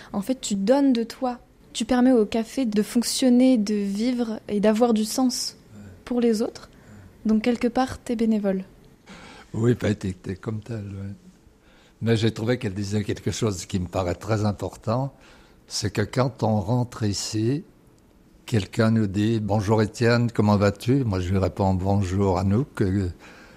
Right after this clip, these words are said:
Speaker 2: comment vas-tu ? » et cetera. Puis on embranche, mais les mythes égyptiens disent que quand on appelle quelqu'un par son nom, on le recrée.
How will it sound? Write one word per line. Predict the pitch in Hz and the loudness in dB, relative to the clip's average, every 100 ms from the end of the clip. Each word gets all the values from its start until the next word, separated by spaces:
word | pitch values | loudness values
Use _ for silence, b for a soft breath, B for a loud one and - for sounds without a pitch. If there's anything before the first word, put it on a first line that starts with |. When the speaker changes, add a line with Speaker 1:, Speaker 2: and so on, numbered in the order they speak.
| B | B
Speaker 2:
comment | - 98 98 | -2 2 2
vas-tu ? » | 92 87 - 107 123 110 | 2 -2 -2 -2 0 -2
et | 90 | -4
cetera. | - 87 95 107 | -8 -6 -4 -2
Puis | 107 | 0
on | 92 | 0
embranche, | 90 85 101 107 - | -2 -2 -2 -4 -6
mais | 107 95 b b b b b 92 | -12 -12 b b b b b -4
les | |
mythes | 101 123 123 | -2 -2 -2
égyptiens | 98 101 - 113 117 | -2 -6 -4 -2 -2
disent | 107 104 - | -2 -4 -4
que | 110 | -6
quand | - 113 113 | -2 -4 0
on | 113 | -2
appelle | 110 - 107 | -2 -2 -4
quelqu'un | - 110 - 120 104 | -4 -6 -2 -2 -2
par | 92 95 | -4 -6
son | - 98 | -4 -4
nom, | 98 104 120 131 - | -2 -2 -2 -4 -6
on | 104 | -4
le | 98 | -2
recrée. | 92 107 101 - 87 | -2 -4 -6 -6 -6